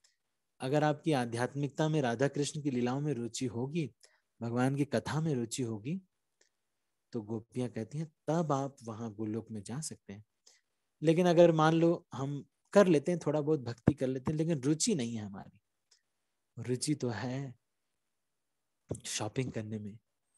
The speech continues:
तो हम शॉपिंग लोक को जाएंगे, फिर हम इस लोक में नहीं जाएंगे, है ना? नहीं,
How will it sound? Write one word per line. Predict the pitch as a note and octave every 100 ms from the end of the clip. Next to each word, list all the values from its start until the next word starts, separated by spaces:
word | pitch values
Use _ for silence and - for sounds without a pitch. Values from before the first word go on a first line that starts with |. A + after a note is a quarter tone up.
| _ _ _ _ _
तो | D#3+
हम | D#3 F3+
शॉपिंग | D#3+ A2+ A#2 F3+ F3
लोक | C3+ C3 -
को | A2
जाएंगे, | F#2+ F2+ F#2 F#2+ - -
फिर | - G#2+ - _ _ _ _ -
हम | - A2 A2+ A2+ -
इस | C3 - -
लोक | G#2+ G#2+ G#2+ A2
में |
नहीं | F#2+ F#2
जाएंगे, | - - _ _ _ _ _ _ _ _ _
है | B2+
ना? | D3+
नहीं, | G2+ -